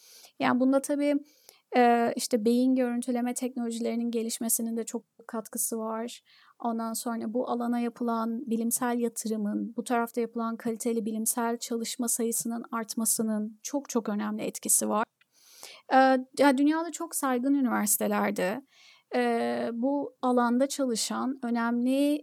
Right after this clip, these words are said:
e, laboratuvarlar var. Ve bu alanda çalışan sadece kendini gerçekten bu alana adamış nörobilim, e, insanları aslında yaptıkları çalışmalarda ki bunlar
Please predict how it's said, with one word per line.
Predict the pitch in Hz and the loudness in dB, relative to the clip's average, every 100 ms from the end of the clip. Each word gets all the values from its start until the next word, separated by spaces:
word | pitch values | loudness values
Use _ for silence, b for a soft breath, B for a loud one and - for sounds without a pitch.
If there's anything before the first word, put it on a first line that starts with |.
| - | -2
e, | 247 240 240 240 240 240 240 | 0 2 2 2 2 2 4
laboratuvarlar | 233 226 - 233 220 226 220 | 4 2 0 0 2 2 0
var. | 202 185 226 - B B B B | 0 -2 -4 -12 B B B B
Ve | 240 233 233 | 4 6 6
bu | 269 | 4
alanda | 262 - - 254 | 4 2 -2 -2
çalışan | - 247 240 - 220 | 0 0 2 0 0
sadece | 220 - 311 302 311 - 262 - | -2 -2 -2 -2 -6 -14 -14 -6
kendini | 254 240 247 247 | -4 0 0 0
gerçekten | 247 254 254 208 254 262 | 2 2 0 -2 0 2
bu | 247 240 | 2 2
alana | 226 220 233 226 | 0 -2 -2 -2
adamış | 208 214 247 - - - | -2 -2 -2 -4 -8 0
nörobilim, | 254 240 240 226 220 220 233 _ - | 2 4 2 2 0 0 -4 _ -4
e, | 226 220 | -4 -2
insanları | 220 214 226 214 208 208 254 339 - _ _ _ _ _ _ _ _ _ - | -4 -2 -2 -2 0 2 2 0 -6 _ _ _ _ _ _ _ _ _ 0
aslında | 254 285 | 2 2
yaptıkları | 277 262 262 269 277 269 | 0 -2 -6 0 0 0
çalışmalarda | - 262 262 - 254 254 247 233 226 262 | -2 -2 -2 0 2 4 2 2 0 -2
ki | - 233 | -2 -4
bunlar | 233 240 233 | -2 0 -2